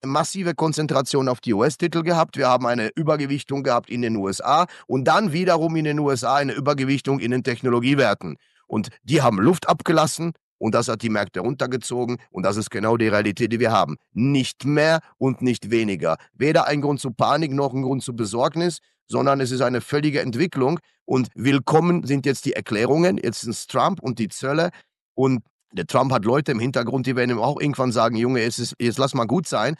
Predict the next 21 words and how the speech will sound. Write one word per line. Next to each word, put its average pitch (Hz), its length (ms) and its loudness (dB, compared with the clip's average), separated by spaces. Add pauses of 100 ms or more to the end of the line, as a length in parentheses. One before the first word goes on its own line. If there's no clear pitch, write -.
(160)
Und 113 160 -2
auch 127 200 2
ein 131 160 2
Musk 165 440 -2 (180)
hat's - 160 0
nicht 117 160 -2
gerne, 123 240 2
wenn 123 80 2
er 110 100 0
zweihundert 123 460 0
Milliarden 127 460 2
verliert. 78 420 -6 (360)
Und 139 120 2
am 139 140 4
Ende 147 140 2
des 139 120 0
Tages 143 320 0
muss 139 180 -2
man 139 160 0
sich 117 160 -2
schütteln, 190 440 0